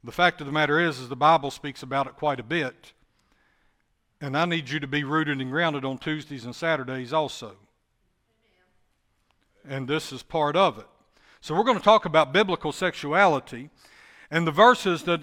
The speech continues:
I'm gonna start with is what we often focus on. But make no mistake, we're gonna talk about it in a much more broad context than just the verses that I'm gonna read to start.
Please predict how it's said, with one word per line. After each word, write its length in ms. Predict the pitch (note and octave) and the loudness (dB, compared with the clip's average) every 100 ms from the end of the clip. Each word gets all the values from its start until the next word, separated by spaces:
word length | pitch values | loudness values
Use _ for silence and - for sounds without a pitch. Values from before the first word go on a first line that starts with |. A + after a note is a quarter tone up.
| D#3 | 0
I'm 160 | E3+ | 0
gonna 200 | E3 F3 | -2 -4
start 400 | D3 - A3 G#3+ | -4 2 4 4
with 300 | D3 D#3 D3+ | 2 0 -2
is 220 | D#3 D3+ | -6 -10
what 260 | C3 F#3 E3 | -2 0 0
we 180 | D#3+ E3+ | -2 -2
often 520 | F3 G3+ - E3+ D3+ | 2 2 2 -6 -8
focus 640 | - - F#3+ - D3+ - | -6 -2 -2 -2 -8 -10
on. 400 | C3 B2+ - C3+ _ _ _ _ - | -10 -10 -12 -18 _ _ _ _ -14
But 120 | C#3 | -2
make 260 | D#3 F3+ | 2 2
no 180 | D#3 F#3 | 2 0
mistake, 640 | F#3 E3 - - F3 C#3+ - | 0 -2 -4 0 0 0 -6
we're 80 | |
gonna 200 | D3 D#3 | -8 -6
talk 260 | D3+ E3 D3+ | -4 -4 -4
about 300 | C#3 D#3 D#3 | -4 0 0
it 100 | D3 - - - | 0 -10 -18 -8
in 120 | D3 | -4
a 20 | |
much 300 | D3 E3+ - | 0 0 -2
more 160 | E3+ D#3 | -4 -2
broad 420 | B2+ F3+ F3 - | 4 8 8 6
context 800 | - F3+ E3 - C#3 C3+ - - - - - | 0 0 0 -2 -2 -2 -12 -20 -20 -20 -10
than 180 | C#3 C#3 | -8 -4
just 240 | D3 - | -6 -6
the 60 | C#3 | -2
verses 480 | C#3+ D#3+ - C3+ | 0 0 -2 -8
that 100 | C3+ | -6
I'm 120 | C3+ C3 | -6 -4
gonna 200 | C3+ C3 | -6 -4
read 280 | C#3+ C#3 | -4 -6
to 120 | - A#2+ | -10 -12
start. 460 | - D3 C3+ A2+ | -6 -2 0 -2